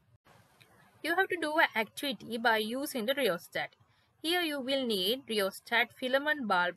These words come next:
two dry cells, switch, ammeter or millimeter or connect. Connect the bulb, rheostat, switch, millimeter and the cells and construct the circuit. Close the switch,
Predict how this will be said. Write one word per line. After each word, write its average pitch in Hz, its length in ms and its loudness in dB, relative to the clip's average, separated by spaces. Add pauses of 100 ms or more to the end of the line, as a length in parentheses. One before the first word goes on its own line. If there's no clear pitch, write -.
two 208 160 0
dry 214 360 4
cells, 285 460 4 (1600)
switch, 285 460 -4 (140)
ammeter 240 400 2
or 220 80 4
millimeter 269 800 0
or 233 160 0
connect. 185 340 -4 (960)
Connect 330 280 -2
the 403 100 2
bulb, 190 420 4 (200)
rheostat, 233 640 0
switch, 220 500 -4
millimeter 220 680 0
and 196 220 0
the 220 100 0
cells 196 500 -2 (280)
and 202 160 -2
construct 196 580 0
the 190 100 0
circuit. 165 420 0 (380)
Close 285 300 4
the 370 120 -2
switch, 202 500 0